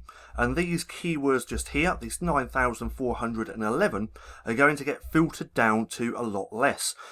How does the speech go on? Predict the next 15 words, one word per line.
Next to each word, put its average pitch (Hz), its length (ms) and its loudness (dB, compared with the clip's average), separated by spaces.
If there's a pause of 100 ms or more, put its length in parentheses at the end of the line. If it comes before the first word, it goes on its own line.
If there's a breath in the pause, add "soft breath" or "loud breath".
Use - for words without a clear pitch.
(120)
So - 120 -8
let's 147 160 -4
click - 360 -6 (140)
on 98 260 -6 (100)
that, 156 320 0 (100)
just - 260 -2
give 113 140 -2
it 104 200 -8
a 101 180 -4
second, 165 560 -4
there 120 160 4
we 110 120 -2
go. 107 320 4 (260 loud breath)
So - 160 -6
now 147 480 0